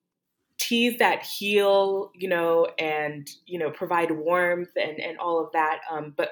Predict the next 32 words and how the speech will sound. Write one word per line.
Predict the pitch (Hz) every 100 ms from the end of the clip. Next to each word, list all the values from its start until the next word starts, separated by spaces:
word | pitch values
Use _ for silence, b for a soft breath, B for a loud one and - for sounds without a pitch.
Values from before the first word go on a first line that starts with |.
| -
while | 165
also | - 160 160 175
supporting | - 160 - 165 160 160
their | 156 151 151
community. | 175 170 170 170 175 175 B B B B
So | 220 196
really | 214 277 311
just | 294 277 -
kind | 226 202
of | 185
sharing | - - 170 175 175 175 170 - -
those | 165 160 156
stories | - 160 160 160 156 160
and | 151
those | 151 156 156
businesses | - 160 156 160 147 151 151
with | 147 - -
people. | 170 160 147 143 - B B B -
And | 175 175 175 -
hopefully, | - 220 233 - 262 247 240 226 226 226 B B
you | - 190
know, | 175 170 - -
if, | - 175 170 - - _ _ -
if | 180 180 -
I | 165 170 180
share | - 190 180
a | 180
story | - 165 160 160 160
about, | 151 147 147 -
I | 151
don't | 151
know | 139 135 135